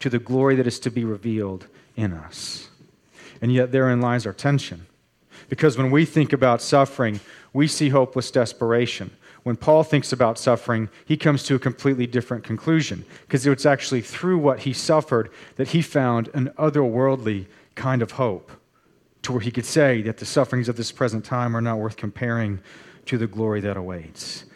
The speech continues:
That is a profound statement of hope coming from a man who suffered so much. Which brings us to a question this morning. What keeps us from experiencing that kind of hope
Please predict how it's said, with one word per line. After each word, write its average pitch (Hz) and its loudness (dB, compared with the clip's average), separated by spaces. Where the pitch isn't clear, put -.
That 143 -2
is 156 -2
a 156 2
profound 120 -4
statement 120 -2
of 98 -8
hope 92 -8
coming 123 0
from 120 -4
a 110 -2
man 110 -2
who 107 -10
suffered 98 -8
so 104 -6
much. 85 -14
Which - -8
brings 147 2
us 127 -6
to 147 -2
a 131 2
question 123 -2
this 110 -6
morning. 98 -6
What 147 -4
keeps - 0
us 104 -2
from 120 0
experiencing 120 -2
that 120 0
kind 127 -2
of 113 -2
hope 127 -2